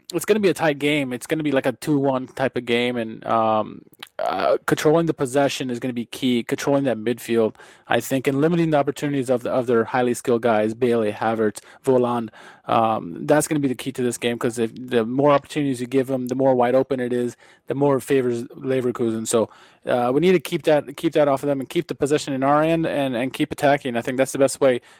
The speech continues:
Uh, offense is our best defense in some cases, and I think it will be in this case against Leverkusen. So, um, should be a fun encounter for sure. Uh, anything, uh, anything on leave, leave the fans before we, uh, wrap this one up?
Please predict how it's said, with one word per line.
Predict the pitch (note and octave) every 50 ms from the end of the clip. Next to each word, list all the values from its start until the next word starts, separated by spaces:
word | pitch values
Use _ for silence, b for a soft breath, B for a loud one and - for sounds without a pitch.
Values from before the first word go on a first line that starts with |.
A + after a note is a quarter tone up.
| b b _
Uh, | - C3+ B2+ A#2+ -
offense | - C#3+ C3 - D#3 C#3+ - -
is | -
our | C3+
best | A#2+ C3+ C3 A#2+ -
defense | - C3+ A#2+ - B2 A#2 - -
in | A#2 A2
some | - A#2 A2+
cases, | - A#2 A#2 - - A2+ A2+
and | A#2+ A2+
I | A2+
think | - C3+ A#2+
it | B2+
will | A#2 A#2+ C3+ D3
be | D3 D3+ C#3+ B2 -
in | A2+ A#2+
this | A#2 B2+ A#2+ -
case | - - A#2 A#2 - -
against | A#2 A#2 A2 - -
Leverkusen. | A2 A#2 A2+ A#2 A2 - A#2 A2 G#2+ A2+ A2
So, | G#2+ - G#2 G2+ - B B B B B B B B B
um, | - A#2+ A2+ A2+ A2 A2 G#2+ G#2+ G2+ - - _ -
should | - - - - E3+ E3 D#3+
be | F3 F3 -
a | D3 C#3
fun | - - - C#3+ C3+ C3
encounter | B2+ A#2+ - C#3 B2+ B2+ B2+ C3+
for | A2+ - A#2 A#2
sure. | - - - C3+ B2+ B2 A#2+ A#2+ A2+ B B B B B B B B B B B B B -
Uh, | E3 E3 F3 F3+ F3+ F3 E3+ E3+
anything, | E3+ G3 A3 G#3+ A#3+ B3 A#3+ A#3 A3+ A#3 A#3+
uh, | A#3+ A#3+ A#3+ A#3+
anything | A#3 A3+ - G#3 G#3+ - - A3+
on | A3+ G#3+ G3+ F3 E3 -
leave, | F2+ - E3+ D#3 F#3 G#3 A3 G3 F3+
leave | G3+ G#3 G#3+ G3
the | F#3+
fans | - - G#3 G#3+ G#3+ G#3+ F3
before | F3+ F#3+ - G#3+ G#3 G3+
we, | G#3 G#3 G3+
uh, | G3+ G3
wrap | G3 G3+ -
this | - G3 -
one | A3 G#3+ G#3+
up? | A#3 A#3+ -